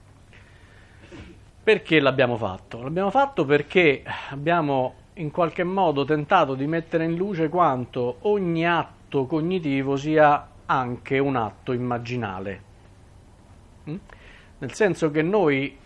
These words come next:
normalmente non abbiamo una raffigurazione astratta di ciò che ci viene detto, ma traduciamo ciò che ci viene detto in qualcosa che è simile, molto simile a un'immagine mentale.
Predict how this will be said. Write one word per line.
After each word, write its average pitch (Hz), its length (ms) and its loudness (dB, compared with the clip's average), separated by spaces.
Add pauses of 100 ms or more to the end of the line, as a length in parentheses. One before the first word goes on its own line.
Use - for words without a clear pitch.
(160)
normalmente 165 760 -2
non 143 180 -6
abbiamo 143 760 0 (760)
una 156 460 -2 (640)
raffigurazione 139 880 0
astratta 113 680 -2
di 110 120 -6
ciò 110 180 -4
che 117 100 -10
ci - 160 -14
viene 117 200 -8
detto, 180 440 -2
ma 170 340 0 (600)
traduciamo 156 760 4
ciò 165 160 -4
che 151 140 -6
ci - 140 -6
viene 170 240 -2
detto 185 480 0
in 160 200 0
qualcosa 123 960 0 (280)
che 139 280 4
è 147 180 0 (640)
simile, 135 880 -4
molto 156 400 -2
simile 113 400 -6
a 127 60 2
un'immagine 117 600 -4
mentale. 107 600 -10